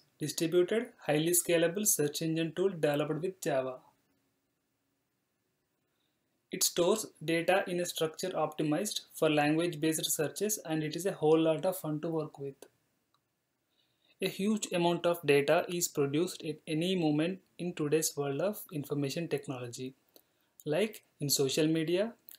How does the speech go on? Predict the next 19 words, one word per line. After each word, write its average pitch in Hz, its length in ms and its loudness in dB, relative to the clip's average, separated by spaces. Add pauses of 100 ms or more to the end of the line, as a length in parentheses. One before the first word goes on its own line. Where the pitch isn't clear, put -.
video 139 280 4
sharing 160 360 0
sites, 226 420 0 (260)
and 147 180 4
in 202 240 4
medium 151 420 4
to 226 200 0
large 147 360 6
sized - 440 0
companies. 127 720 -2 (600)
Here 202 300 2
we 170 120 4
are 180 100 6
talking 170 480 0
about 165 280 2
information 147 840 0 (340)
or 185 280 4 (360)
data 139 280 4
ocean. 131 540 0